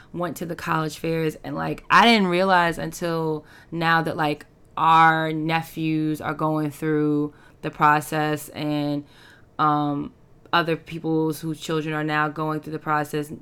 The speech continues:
like, that, that wasn't, like, as commonplace. Like, it was very, it was much, very much a given in my world, but I realized that that was not the case for everyone else. But as far as Tatum is concerned, too, is, like,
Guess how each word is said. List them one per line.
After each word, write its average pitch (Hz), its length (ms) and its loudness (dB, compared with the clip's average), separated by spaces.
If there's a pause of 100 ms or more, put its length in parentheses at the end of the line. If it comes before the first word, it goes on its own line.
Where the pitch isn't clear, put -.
(120)
like, 147 240 -4
that, - 220 -10 (100)
that 165 220 -2
wasn't, 160 320 -4
like, 127 260 -8
as 147 180 -4
commonplace. 160 840 -2
Like, 160 160 -6
it 170 80 -4
was 156 220 -6
very, 170 280 -6
it 151 40 -6
was 170 100 -4
much, 175 240 -10
very 190 180 0
much 180 160 -6
a 156 80 -6
given 156 560 -2 (320)
in 156 140 0
my 156 260 4
world, 147 380 -4
but 156 80 -4
I 160 60 0
realized 151 380 -6
that 143 100 -14
that 147 220 -8 (120)
was 156 160 -12
not 165 280 -10
the - 60 -12
case - 480 -14 (200)
for - 100 -8
everyone 156 460 -2
else. 151 380 -4
But 156 440 -4 (320)
as 175 140 -10
far 247 160 4
as 240 120 0
Tatum 196 380 -2
is 196 120 -6
concerned, 190 360 -6
too, 185 300 -6
is, 170 140 -8
like, 156 200 -4